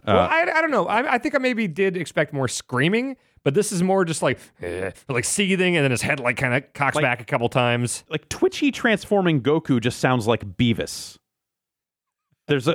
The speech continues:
Speaker 2: like, go back and watch it. There's, like, a <laughs> kinda noise to it that is just like, "What the f-?"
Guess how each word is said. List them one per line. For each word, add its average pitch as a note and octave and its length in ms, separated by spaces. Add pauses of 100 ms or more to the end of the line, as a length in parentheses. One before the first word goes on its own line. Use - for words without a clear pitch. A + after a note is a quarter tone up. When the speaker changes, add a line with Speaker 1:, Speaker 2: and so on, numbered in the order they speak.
Speaker 2:
like, C#3+ 180
go G#3+ 100
back C4 180
and A3 120
watch F3+ 220
it. G2+ 80
There's, B2 120
like, C#3+ 120 (180)
a - 760 (540)
<laughs> G3+ 1200
kinda D#3+ 200
noise D#3 460
to C3+ 200
it G#2+ 180
that A#2 120
is A2+ 140
just B2+ 180
like, C#3+ 180
"What A2+ 240
the D#4+ 80
f-?" - 240